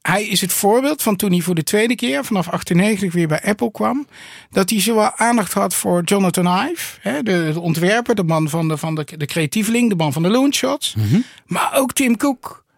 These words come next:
Speaker 1: de soldaat die met zijn poten in de modder stond en aan marketing deed. En door, door beide, eh, elementen van het bedrijf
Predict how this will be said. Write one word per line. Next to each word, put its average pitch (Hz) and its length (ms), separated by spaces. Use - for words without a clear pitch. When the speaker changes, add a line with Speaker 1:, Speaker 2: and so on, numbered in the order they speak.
Speaker 1:
de 196 100
soldaat 240 480
die 226 100
met 214 120
zijn - 120
poten 233 320
in 220 60
de 208 60
modder 220 260
stond 185 340
en 175 120
aan 175 100
marketing 202 580
deed. 139 460
En 170 140
door, 185 240
door 160 260
beide, 196 640
eh, 151 920
elementen 180 380
van 180 160
het 147 100
bedrijf 156 680